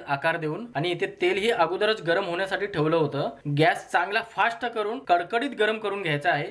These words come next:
तरी एकदा मी तुम्हाला चेक करून दाखवतो. पहा, बुडबुडे येत आहेत. आता चांगल्या प्रकारे हे तेल गरम झालेलं आहे. आता एक एक वडा आपल्याला याच्यामध्ये सोडून घ्यायचा आहे.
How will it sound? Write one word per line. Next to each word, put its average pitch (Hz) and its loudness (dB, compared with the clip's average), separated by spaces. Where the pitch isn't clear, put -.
तरी 190 2
एकदा 220 2
मी 226 -4
तुम्हाला 220 0
चेक 208 -2
करून 208 0
दाखवतो. 160 0
पहा, 135 4
बुडबुडे 175 4
येत 214 0
आहेत. 214 2
आता 180 -2
चांगल्या 202 0
प्रकारे 226 -2
हे 214 -2
तेल 226 0
गरम 185 2
झालेलं 175 2
आहे. 156 0
आता - -4
एक 175 -4
एक 247 -2
वडा 226 4
आपल्याला 226 0
याच्यामध्ये 220 -2
सोडून 196 2
घ्यायचा 151 2
आहे. 110 -2